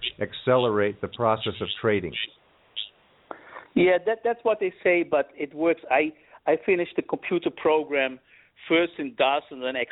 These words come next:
Speaker 2: P, and then the year two thousand came, I had to change it again. It actually is the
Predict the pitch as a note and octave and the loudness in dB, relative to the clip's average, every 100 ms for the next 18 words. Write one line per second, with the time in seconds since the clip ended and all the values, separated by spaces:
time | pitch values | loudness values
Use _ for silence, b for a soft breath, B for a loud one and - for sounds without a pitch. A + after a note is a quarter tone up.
0 | - - C#3+ C#3+ B2+ B2+ A#2+ A#2 A2+ - | -8 -4 -2 0 -2 0 0 2 0 0
1 | A2+ - B2+ - C#3 B2+ B2 A2+ A2+ B2+ | -2 2 0 -2 -4 -2 -2 -6 -4 -4
2 | A2+ - - G#2 B2+ C3 B2 C3+ - D3 | -4 -8 -12 -2 0 0 0 0 -2 -4